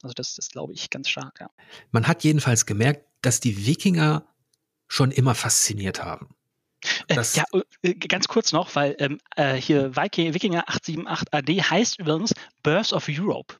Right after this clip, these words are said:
Speaker 1: Das ist der Obertitel, ne? Auch hier wieder, äh,
Speaker 2: Mhm.
Speaker 1: eine ganz klare Implikation auch, ne? Ganz spannend.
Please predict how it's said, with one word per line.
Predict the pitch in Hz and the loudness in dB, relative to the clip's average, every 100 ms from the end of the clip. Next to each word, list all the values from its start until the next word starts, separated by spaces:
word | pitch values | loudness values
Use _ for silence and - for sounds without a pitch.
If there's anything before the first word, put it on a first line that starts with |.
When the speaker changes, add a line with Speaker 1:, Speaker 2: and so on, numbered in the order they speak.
| _ | _
Speaker 1:
Das | - - | -4 -2
ist | 185 | -2
der | 143 202 | -2 0
Obertitel, | 165 - 135 120 | -2 -2 -8 -4
ne? | 170 - - | -4 -4 -4
Auch | - 156 | 0 0
hier | - 254 156 | 4 2 4
wieder, | 127 117 - _ - | -2 -4 -12 _ -2
äh, | 165 | -2
Speaker 2:
Mhm. | 104 | 0
Speaker 1:
eine | 127 | -2
ganz | 139 180 214 | 0 -2 -2
klare | - 147 | -2 -2
Implikation | 170 - - 127 - 190 - | -4 -6 -6 -2 0 0 0
auch, | - - | -6 -4
ne? | 147 247 - | -4 -4 -6
Ganz | - 160 - | -6 -2 -4
spannend. | - - | -6 -14